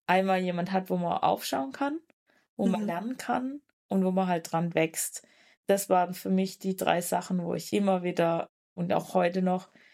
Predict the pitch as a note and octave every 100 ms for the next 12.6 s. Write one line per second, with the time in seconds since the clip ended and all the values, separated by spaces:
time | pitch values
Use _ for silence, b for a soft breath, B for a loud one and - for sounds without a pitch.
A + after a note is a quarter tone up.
0 | b - F#3+ - G3 F#3 F#3 F#3 F#3 F3+
1 | F3+ E3 - A3+ A3 F#3+ F#3+ F#3+ F#3 F#3+
2 | F#3+ F#3 - F3 F3 - F3+ F3 F3 -
3 | B B B B F#3+ F#3 F#3 F3+ A3 G#3
4 | E3+ F3 F3+ F3+ F3+ - E3+ F3 E3+ E3+
5 | E3 F3+ E3 F3+ F3 E3+ F3+ E3+ - E3
6 | E3 E3+ - F3 E3+ E3 - - - _
7 | _ _ - F3 F3 - F#3 F#3 E3 E3
8 | D#3+ E3+ - - - D#3+ D3 - - E3
9 | A#3 - G3+ - _ _ - F3+ F#3 F#3+
10 | G3+ F3+ F#3 F#3 F#3+ - F3 F3+ G#3 -
11 | - F#3+ - D#3+ G3 - - C4+ C4 D4
12 | - - F#3+ G3 G#3+ G#3